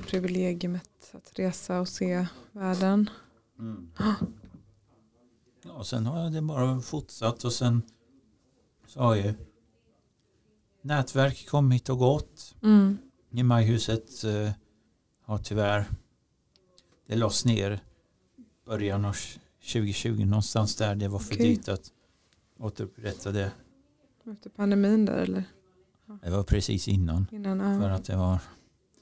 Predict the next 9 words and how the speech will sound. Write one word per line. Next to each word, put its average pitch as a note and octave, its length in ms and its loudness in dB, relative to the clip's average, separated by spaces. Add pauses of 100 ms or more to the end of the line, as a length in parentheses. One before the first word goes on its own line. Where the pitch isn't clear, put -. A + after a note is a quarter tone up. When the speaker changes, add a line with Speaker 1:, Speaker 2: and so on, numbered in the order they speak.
(460)
Speaker 2:
de G#2 160 0
ville G#2 600 2 (320)
renovera G#2+ 580 4
byggnaderna G2 640 2
som G2 280 0 (380)
Nimaihuset G2+ 720 -2
var F#2 120 -4
del F#2+ 280 0
av. A2+ 200 4